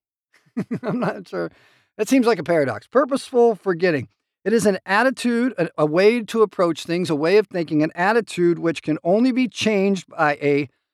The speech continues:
here's how you change it, a deep and honest search of our motives and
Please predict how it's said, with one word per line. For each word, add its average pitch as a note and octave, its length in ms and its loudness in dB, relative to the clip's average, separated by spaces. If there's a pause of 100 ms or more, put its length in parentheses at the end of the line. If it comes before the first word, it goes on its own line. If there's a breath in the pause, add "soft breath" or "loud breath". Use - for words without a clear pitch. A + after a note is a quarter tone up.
(240)
here's D3 140 -2
how D#3+ 80 0
you F#3 80 0
change G3 280 0
it, E3+ 80 0
a D3 80 2
deep G#3 340 0
and G3 240 0
honest G3+ 440 0
search G#3 400 0 (120)
of D#3 140 0
our D3 240 0
motives A3 640 4 (720)
and C#3+ 160 -4